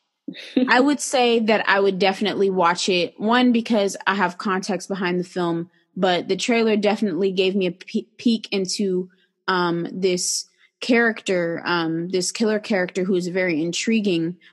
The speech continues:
Speaker 2: but also I was, felt like I was motivated to watch it from this, you know, this older man who is like, "Hmm,"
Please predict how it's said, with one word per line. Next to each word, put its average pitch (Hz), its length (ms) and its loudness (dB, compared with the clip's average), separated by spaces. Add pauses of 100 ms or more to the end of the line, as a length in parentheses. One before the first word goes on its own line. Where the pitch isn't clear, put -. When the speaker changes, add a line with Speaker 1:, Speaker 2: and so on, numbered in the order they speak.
Speaker 2:
but 202 160 2
also 190 680 2
I 175 180 2
was, 180 460 -4 (100)
felt 175 160 0
like 180 160 -4
I 165 120 0
was 175 140 -2
motivated 180 680 -2
to 196 120 -6
watch 170 360 -2
it 160 120 -2
from 165 440 -4 (280)
this, 175 360 -2
you 202 80 2
know, 175 360 -2 (300)
this 196 280 -2
older 180 580 0
man 196 440 0
who 180 300 0
is 175 160 -2
like, 180 200 -2
"Hmm," 262 320 2